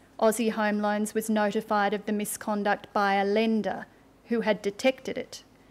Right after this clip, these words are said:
In each of these instances, Aussie Home Loans terminated its relationship with the broker.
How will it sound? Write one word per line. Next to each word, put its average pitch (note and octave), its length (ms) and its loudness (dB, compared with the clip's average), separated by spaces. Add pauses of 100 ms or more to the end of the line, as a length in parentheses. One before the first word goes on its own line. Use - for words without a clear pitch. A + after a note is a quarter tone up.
(640)
In G#3 140 0
each G#3 220 -2
of F#3+ 120 0
these A3+ 260 6
instances, G#3 840 -2
Aussie G#3+ 320 2
Home G#3 240 -2
Loans G3+ 400 -2
terminated G#3 680 0
its - 220 -6
relationship G#3+ 760 0 (100)
with G#3 220 -4
the - 80 0
broker. A#3 500 2